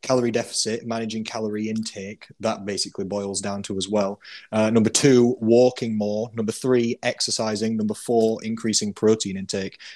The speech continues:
In that literal order of effectiveness, those are your tools. Shaboom, boom, boom, boom, boom, that you can actually use. None of those things we just listed turns up. O-, on the, you know, my, my six steps to slim education system,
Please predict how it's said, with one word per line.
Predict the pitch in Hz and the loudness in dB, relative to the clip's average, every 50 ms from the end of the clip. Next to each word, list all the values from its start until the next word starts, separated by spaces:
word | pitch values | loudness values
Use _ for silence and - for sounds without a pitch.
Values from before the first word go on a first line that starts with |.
| - _ _ _ _ _ - | -20 _ _ _ _ _ 2
In | 147 147 143 135 | 4 4 4 6
that | 127 127 127 - - | 4 4 2 2 -4
literal | 127 120 117 127 123 - - - 120 113 110 | -2 0 2 2 0 0 -2 -2 -2 0 0
order | 110 113 113 110 110 107 | 0 -2 -2 -2 -2 -2
of | 104 101 | -2 -4
effectiveness, | 101 - - 113 - - - 101 98 101 101 - - | -6 -8 -8 -8 -8 -8 -10 -10 -8 -6 -4 -4 -2
those | 107 107 107 98 107 | 0 0 0 0 0
are | 104 104 101 | 0 -2 -2
your | 98 92 | -2 -4
tools. | - - 117 107 101 101 104 - - - - - - - _ - | -2 -2 0 0 0 -2 -4 -6 -10 -16 -20 -20 -20 -20 _ -2
Shaboom, | - - 120 120 113 104 | 2 4 6 6 6 6
boom, | 107 104 101 | 4 2 0
boom, | 101 104 101 | 0 0 0
boom, | 101 107 104 98 | 0 2 2 4
boom, | 110 117 127 120 98 - _ _ _ _ - - - _ - | 6 6 6 6 4 2 _ _ _ _ -20 -20 -12 _ -2
that | 117 107 | 0 0
you | 107 107 | 0 0
can | 117 110 | -2 -2
actually | 104 - - 104 101 101 | -2 -2 0 0 0 2
use. | 101 104 113 110 98 95 104 104 - - - | 2 2 2 2 2 0 -2 -4 -6 -6 -2
None | 123 117 123 131 127 | 2 4 4 6 8
of | |
those | 117 117 110 110 - | 6 6 6 4 2
things | 117 110 107 101 | -2 -4 -4 -2
we | 110 117 110 | -2 -4 -2
just | 104 101 - - | -2 -4 -6 -6
listed | 104 98 - - 104 101 101 - | -6 -4 -4 -4 -6 -8 -8 -6
turns | - 117 110 107 101 | -6 -4 -4 -2 -2
up. | 120 120 117 - - - | -2 -2 -2 -4 -4 -2
O-, | 135 151 - | -2 0 2
on | 143 147 156 | 2 0 2
the, | 147 - - | 0 0 2
you | 135 143 | 4 4
know, | 156 156 | 6 6
my, | 151 143 143 143 143 135 _ _ - - - - | 6 6 6 4 2 0 _ _ -20 -20 -12 -6
my | 135 131 | -4 -2
six | 131 - - 156 - - | -2 -2 -4 -4 -6 -6
steps | - 127 - - | -8 -8 -8 -8
to | - - | -6 -6
slim | - 147 135 131 | -4 -4 -4 -6
education | 127 117 123 - - 143 143 139 - 110 | -6 -8 -8 -6 -6 -6 -6 -6 -8 -10
system, | - - 98 - - - 98 107 107 | -12 -12 -12 -12 -14 -14 -14 -16 -16